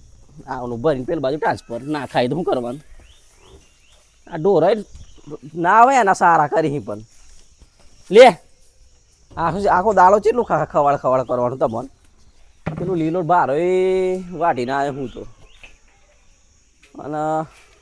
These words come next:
આ તો મારે પણ હારી. આ માર કાચી આવી હોત ને તો નાખોત.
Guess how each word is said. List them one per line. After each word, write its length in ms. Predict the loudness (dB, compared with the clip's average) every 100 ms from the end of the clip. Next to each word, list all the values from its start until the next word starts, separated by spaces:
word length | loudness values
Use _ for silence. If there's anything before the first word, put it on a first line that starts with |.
| _ _ -16
આ 120 | -8
તો 100 | -6
મારે 400 | -2 0 2 0
પણ 160 | -2
હારી. 360 | -6 -4 -6 -8 -18 -20 -20 _
આ 180 | -4 0
માર 240 | 2 2 0
કાચી 360 | 2 2 2
આવી 160 | 2 4
હોત 160 | 2
ને 120 | 2 0
તો 380 | 2 2 2
નાખોત. 420 | 2 2 0 -6